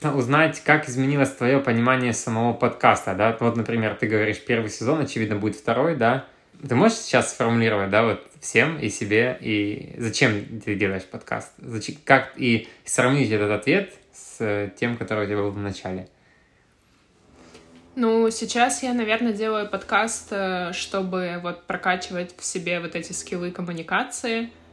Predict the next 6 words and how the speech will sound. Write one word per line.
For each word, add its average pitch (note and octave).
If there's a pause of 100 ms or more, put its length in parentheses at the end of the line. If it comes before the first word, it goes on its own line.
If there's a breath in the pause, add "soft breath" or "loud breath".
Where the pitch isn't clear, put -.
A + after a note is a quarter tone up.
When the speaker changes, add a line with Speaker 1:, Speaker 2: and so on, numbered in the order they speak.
(200)
Speaker 2:
Мне F#3+
нравится, F#3
что -
это F3
имеет, F3+
э, E3